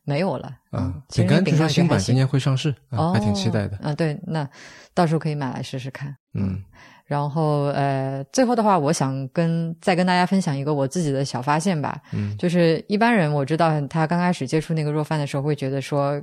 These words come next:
Speaker 1: 口感可能有一点难以接受啊。呃，其实我自己也是这样子，但是我发现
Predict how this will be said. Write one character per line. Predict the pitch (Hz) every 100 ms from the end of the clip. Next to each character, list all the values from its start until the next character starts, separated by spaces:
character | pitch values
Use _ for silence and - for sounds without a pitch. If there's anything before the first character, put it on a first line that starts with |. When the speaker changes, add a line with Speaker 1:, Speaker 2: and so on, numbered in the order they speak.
| -
Speaker 1:
口 | - 143
感 | 156 127 139
可 | - 135
能 | 139 147
有 | 143 131
一 | 156
点 | 147 123
难 | 131 147
以 | 160
接 | 123 175
受 | 175 208
啊。 | 135 - - _ - - - - _
呃， | - 143 135 131 127 -
其 | 202
实 | 220
我 | 180
自 | 233
己 | 208 208
也 | -
是 | 151
这 | 139
样 | 127 131
子， | 120 123 160
但 | 214
是 |
我 | 165
发 | 151 180
现 | 180